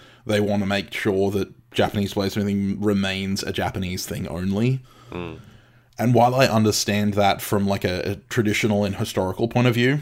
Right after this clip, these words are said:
Speaker 1: Yoshindo is very much about the tradition and the history can't exist if people don't know about it.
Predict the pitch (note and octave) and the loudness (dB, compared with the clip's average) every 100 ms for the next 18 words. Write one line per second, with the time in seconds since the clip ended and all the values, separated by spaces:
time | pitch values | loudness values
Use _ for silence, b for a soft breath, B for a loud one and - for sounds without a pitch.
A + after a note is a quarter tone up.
0 | B B B B A#2+ A#2+ - C3+ C#3 A#2+ | B B B B 2 4 6 6 8 6
1 | A2+ A2+ A2 G#2 - G2+ F#2 F#2 - - | 6 4 4 2 0 0 0 0 -4 -16
2 | _ _ _ _ _ _ _ _ _ _ | _ _ _ _ _ _ _ _ _ _
3 | A2 A2+ G#2 - - B2 B2+ D3+ C3 G#2+ | -2 0 0 0 2 4 4 4 4 2
4 | G2 A#2 - F#2+ F#2 - A2+ A#2 A#2 G2+ | 0 -2 0 -2 -4 -4 0 0 -2 0
5 | A2 F#2+ - G2 - G#2 G#2 F#2+ F#2 F2+ | 2 2 -2 -6 -4 -4 -4 -6 -8 -8
6 | F2 E2 - - | -6 -6 -6 -10